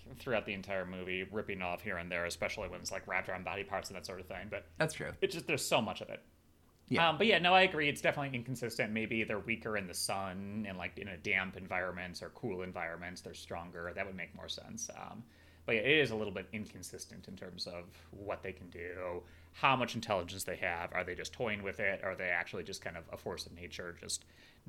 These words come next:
Speaker 1: doing what they're evolved to do? Um,
Speaker 2: Hmm.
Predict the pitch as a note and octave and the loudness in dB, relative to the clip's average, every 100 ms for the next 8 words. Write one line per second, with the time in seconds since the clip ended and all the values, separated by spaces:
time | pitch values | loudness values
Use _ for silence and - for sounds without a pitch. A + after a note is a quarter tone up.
0 | A2 A#2+ G2 F#2+ E2 F#2 F2+ - A2 G2 | -4 -4 -4 -6 -6 -6 -6 -4 -4 -2
1 | E2+ - E2+ - E2 F2 A2 A#2 - E2 | -6 -6 -10 -10 -8 -6 -6 -8 -12 -8
2 | D#2+ G2 | -2 0